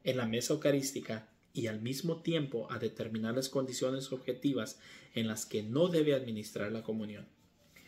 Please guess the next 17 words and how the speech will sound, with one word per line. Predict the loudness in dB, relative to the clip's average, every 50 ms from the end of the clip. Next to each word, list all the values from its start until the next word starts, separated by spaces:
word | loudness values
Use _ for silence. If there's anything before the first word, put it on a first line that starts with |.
| -20 -20 -20 -4 4 8
El | 8 10 10 8
esmero | 4 6 10 12 12 12 12 12
de | 8 6
pronunciar | 4 4 4 2 2 0 -2 0 4 6 8 8 8 6
un | 2 0 -4 -8 -12 _ -20
fiel | -20 -8 -4 2 6 10 10 10 10 6
observa-, | 2 0 2 2 2 4 2 0 0 0 0
una | 0 2 2 2 2
fiel | 4 6 6 8 8
observancia | 6 4 2 2 2 4 4 2 2 2 0 0
de | 0 0
dichas | -2 -2 -2 -2 0 0 0 2
normas | 2 2 2 0 0 -4 -6 -10 -12 -16 -20 -16 -12
se | 0 4 4 6 8
convierte | 6 6 8 10 10 10 10 8 6 2 2 2
en | 2 0
expresión | -2 -4 -4 -4 -2 0 0 0 0 2 2 2 0 0